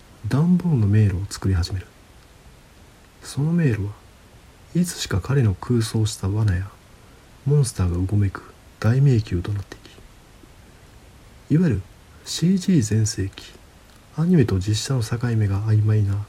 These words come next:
映画が構成を極めている中、手作り感あふれる段ボール迷宮を舞台にした映画。このポッドキャストでは、第五十四回に話させていただいた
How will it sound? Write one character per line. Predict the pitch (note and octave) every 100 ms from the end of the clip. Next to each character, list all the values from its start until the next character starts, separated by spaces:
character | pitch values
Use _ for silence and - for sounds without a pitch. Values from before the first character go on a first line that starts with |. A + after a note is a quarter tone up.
| - - - - -
映 | G#2 G2+
画 | G2
が | F#2+
構 | F#2 - G#2+
成 | - G2+
を | F#2+
極 | - F#2+
め | F#2
て |
い | F#2+
る |
中、 | G2 - - - - - - - - - - - - - - -
手 | - C#3
作 | F3+ F3+
り | F3+
感 | - F#2+
あ | F2+
ふ | G2+
れ | F#2
る | G2 - - - - -
段 | - C3 E3
ボ | D#3+
ー | D#3
ル | D3+
迷 | D3
宮 | A#2+ -
を | F2
舞 | G2
台 | G2
に | F#2
し | -
た | F2
映 | F#2
画。 | G2 F#2 - - - - - - - - - - - -
こ | F#3
の | G#3
ポ | G#3+
ッ | G#3+
ド | G#3
キ | G3+
ャ |
ス | -
ト | F#2+
で | E2+
は、 | G2 - - - - - - -
第 | F3+ E3+
五 | G#2
十 | G#2 A2+
四 | A2 A2+ G2
回 | E2
に | F2+
話 | G#2 G#2
さ | -
せ | F#2 -
て |
い | F2+
た | F2
だ | E2+
い |
た | -